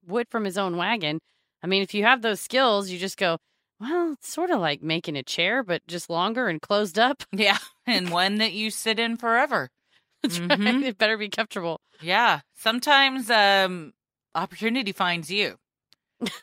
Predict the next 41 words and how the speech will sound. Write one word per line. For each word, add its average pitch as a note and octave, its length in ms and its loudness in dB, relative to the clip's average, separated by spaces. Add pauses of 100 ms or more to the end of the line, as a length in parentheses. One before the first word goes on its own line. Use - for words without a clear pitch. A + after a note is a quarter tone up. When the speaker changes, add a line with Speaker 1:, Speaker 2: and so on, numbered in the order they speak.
(160)
Speaker 2:
You D#3+ 60 -8
know, F3+ 140 0
it G3 40 -2
just F#3 220 -6
comes F#3 240 -4
knocking D#3+ 480 0
and C#3+ 260 -6 (800)
Speaker 1:
Much E3+ 140 -2
Speaker 2:
you - 60 0
gotta E3+ 120 4
Speaker 1:
like F3 80 0
death. E3 220 4
Speaker 2:
answer. C3+ 140 -4 (120)
Much D#3 260 -4
like G3+ 180 2
death. - 480 -4
<laughs> C4 120 0 (480)
Yeah. F3+ 140 4 (2500)
Business D#4 440 -2
was D4 140 -8
booming E3+ 440 -4
due E3+ 200 -2
to A3 180 -2
the F#3 120 -6
diphtheria G#3 800 -4
epidemic, A2+ 600 -10 (200)
and D3 100 -12
by D3 140 0
nineteen A3+ 460 -2
oh G#3 200 -2
three, - 340 -6 (380)
Butterworth C#4 520 0
had A#3 120 -8
commissioned F#3+ 520 -4
a D#3+ 80 -8
new E3 240 -6
location G#3+ 640 -6
near C#3 160 -8
the F3+ 80 -12
famous C3 420 -10
Pike - 300 -6